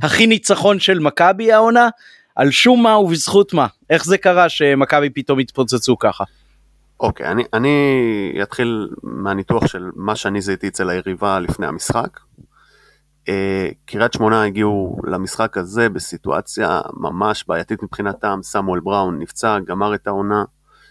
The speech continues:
Speaker 2: אה, אורי דהן, שזה אחד משני הבלמים ה-, המצוינים שלהם שפותחים, היה מוצב. במשחק הקודם, אגב, נראה לי נחמיאס היה מוצב, וזה עזר לנו. פעם, אה,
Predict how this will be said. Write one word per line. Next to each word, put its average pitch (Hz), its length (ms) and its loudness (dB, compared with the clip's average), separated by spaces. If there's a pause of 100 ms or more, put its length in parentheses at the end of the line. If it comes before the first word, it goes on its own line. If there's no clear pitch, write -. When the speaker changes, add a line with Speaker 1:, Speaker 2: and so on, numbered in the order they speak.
(280)
Speaker 2:
אה, 90 200 -6
אורי 104 240 -2
דהן, 101 300 0
שזה 92 300 -6
אחד 101 200 -4
משני 101 220 -4
הבלמים 101 440 -4
ה-, 90 100 -6 (440)
המצוינים 87 640 -10
שלהם 95 260 -8
שפותחים, - 580 -6 (140)
היה 98 120 -4
מוצב. 98 400 -6 (680)
במשחק - 280 -6
הקודם, 117 320 -4
אגב, 113 240 -4
נראה 98 140 -4
לי 107 100 -2
נחמיאס 117 460 -2
היה 92 80 -6
מוצב, 92 380 -8
וזה 90 180 -12
עזר 92 240 -8
לנו. 113 260 -2 (760)
פעם, 98 320 -2
אה, 92 100 -2